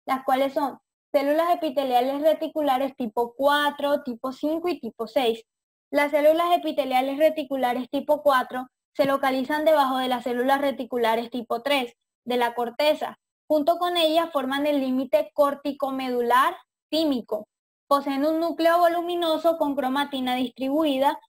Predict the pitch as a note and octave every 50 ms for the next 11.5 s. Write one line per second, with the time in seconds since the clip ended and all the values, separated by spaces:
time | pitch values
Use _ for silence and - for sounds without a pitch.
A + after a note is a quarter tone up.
0 | _ _ _ - C#4 D4+ D4+ C#4+ C4 B3+ A#3+ A#3 A#3 A3+ A3+ C#4+ D#4+ E4+ D#4 D#4+
1 | C4 A#3+ A3+ - _ _ _ _ _ _ - C#4+ D4 C#4 D#4 D#4 - D4 C#4+ -
2 | C#4+ C4+ C4 C#4 D4 D4+ D#4 E4+ E4 D#4+ - C#4+ C4 A#3 C#4+ D4 D#4+ D#4 - E4
3 | E4 F#4 G4 F#4 F4+ C#4+ - C4 B3+ A#3 B3+ B3 B3 C4+ C#4 C#4+ C#4 C4+ B3+ A#3
4 | A#3+ A#3+ A#3 - C4+ C#4+ C#4 - C#4 B3 A#3 A#3 A3 - A#3+ A#3 A3+ A#3 C4 D4
5 | D#4 D4 B3+ - A#3+ A#3+ A#3 - _ _ _ _ _ _ _ _ _ - C#4+ C#4+
6 | C#4 D#4 D4 D4 D#4 D#4+ F4 F4+ F#4+ F#4 F#4 E4 C#4+ D#4 C#4 C4+ C4 B3+ C4 C#4
7 | D4+ C#4+ D4 - C4 A3+ - C#4+ G#3 - - D4 C#4 C4 B3+ - B3 G3+ C#4 -
8 | _ _ _ _ _ - D4 C#4 C#4+ D4+ D4+ D#4 E4 D#4+ D#4+ E4 E4+ F4 E4+ E4+
9 | D4+ C#4+ C#4+ C4+ B3 B3+ C4 C4+ C#4 D4+ D#4 D4+ D4 C#4 C4 B3 - C#4 A3 -
10 | C#4+ D4+ D#4+ F4 E4+ E4+ D#4+ D4 C#4 C4 B3+ A#3 A#3 A3+ A3 A#3+ A#3+ B3 B3 B3+
11 | C#4 D#4+ E4 D4+ B3 A#3+ A3+ A3 A3